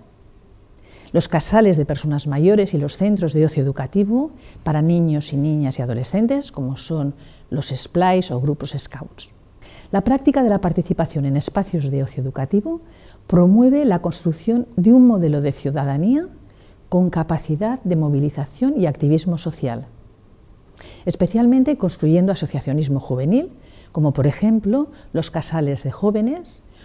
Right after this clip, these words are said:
o promoviendo espacios de debate y de reivindicación social y política sobre cuestiones relacionadas con la vida de los barrios,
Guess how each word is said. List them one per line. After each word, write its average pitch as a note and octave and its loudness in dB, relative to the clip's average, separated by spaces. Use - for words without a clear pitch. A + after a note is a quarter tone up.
o F3 4
promoviendo A#3 4
espacios A#3 -2
de D#3 2
debate A3+ 0
y F3 0
de D3 0
reivindicación C#3+ 0
social G#3 2
y G#3+ 4
política D3+ -2
sobre D3+ 2
cuestiones F3 0
relacionadas A3+ 0
con D#3+ -2
la C#3+ 0
vida D3+ 2
de D3+ 2
los B2+ -2
barrios, C3+ -4